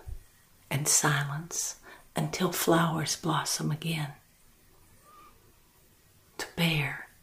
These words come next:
is being that which it is meant to be. Just as you look and see nature unfolding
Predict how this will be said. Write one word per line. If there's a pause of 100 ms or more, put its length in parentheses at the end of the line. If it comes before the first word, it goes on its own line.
(960)
is
being (520)
that
which
it
is
meant
to
be. (4000)
Just
as
you
look
and
see
nature (560)
unfolding